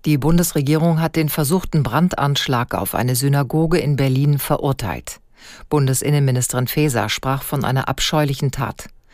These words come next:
Man stehe eng an der Seite der Jüdinnen und Juden in Deutschland. Die Täter müssten schnell ermittelt und mit aller Härte zur Verantwortung gezogen werden.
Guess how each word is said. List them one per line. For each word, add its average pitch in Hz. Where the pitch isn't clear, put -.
Man 156
stehe 160
eng 185
an 185
der 180
Seite 165
der 147
Jüdinnen 170
und 143
Juden 139
in 104
Deutschland. -
Die 117
Täter 147
müssten 139
schnell 120
ermittelt 147
und -
mit -
aller 160
Härte 135
zur 120
Verantwortung 117
gezogen 113
werden. 98